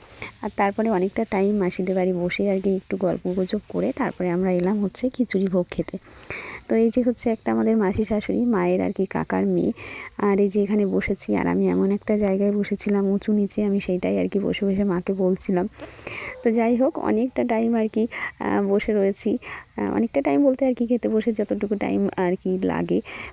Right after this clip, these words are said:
প্রসাদ আসতে। তো ওয়েট করছিলাম কখন প্রসাদ আসবে, কারণ খিচুড়িটা তো আমার এমনিতেই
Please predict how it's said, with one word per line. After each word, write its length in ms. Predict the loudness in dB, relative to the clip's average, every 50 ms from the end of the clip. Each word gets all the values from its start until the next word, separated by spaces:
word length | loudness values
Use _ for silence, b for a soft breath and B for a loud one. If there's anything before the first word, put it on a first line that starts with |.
| B
প্রসাদ 280 | -4 -2 -2 0 0 -2 -2 -2
আসতে। 400 | -4 -4 -4 -4 -4 -4 -4 -4 -4 B B B B B B B _ -6
তো 120 | -4 -2
ওয়েট 240 | 0 0 0 0 0
করছিলাম 500 | 0 0 0 0 0 -2 0 0 0 0
কখন 420 | -2 -2 -4 -2 0 0 0 0
প্রসাদ 360 | 0 0 -2 0 0 0 -2
আসবে, 360 | 0 -2 -2 -2 0 0 -2 -2 -2
কারণ 220 | -2 -2 -2 -2
খিচুড়িটা 520 | -2 -2 -4 -2 0 0 0 0 0 -2 -2
তো 100 | 0 0
আমার 240 | 0 2 0 0 0
এমনিতেই 420 | 0 0 0 0 0 0 0 0